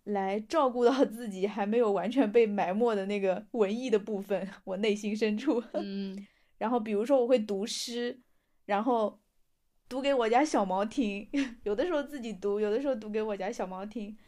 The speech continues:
Speaker 1: 然后还会听一些就是别人读诗的那种节目，或者那个天气好的时候出去，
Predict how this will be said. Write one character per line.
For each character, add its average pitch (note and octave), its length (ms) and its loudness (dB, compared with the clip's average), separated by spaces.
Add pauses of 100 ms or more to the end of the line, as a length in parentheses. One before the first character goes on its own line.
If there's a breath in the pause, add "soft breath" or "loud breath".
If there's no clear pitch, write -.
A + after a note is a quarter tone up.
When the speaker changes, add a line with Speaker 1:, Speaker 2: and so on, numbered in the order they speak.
(360 soft breath)
Speaker 1:
然 G3 120 -6
后 A#3 100 -4
还 A3+ 160 -2
会 C#4+ 140 -2
听 D#4 160 -4
一 C#4+ 220 0
些 C4 200 2
就 B3+ 140 0
是 B3+ 100 -4
别 G#3 220 2
人 B3 180 -2
读 G3 160 -6
诗 A3 240 -6
的 B3 120 -2
那 A3+ 120 -8
种 F#3+ 160 -6
节 E3+ 220 -6
目， G#3 340 -4 (400)
或 C4 160 2
者 G3 340 0
那 G3+ 200 -6
个 E3 280 -8
天 C4+ 200 -2
气 D4+ 100 -4
好 G#3+ 160 -2
的 F#3 140 -2
时 G#3+ 140 -4
候 A3 180 -4
出 A#3 160 -8
去， A3 380 -8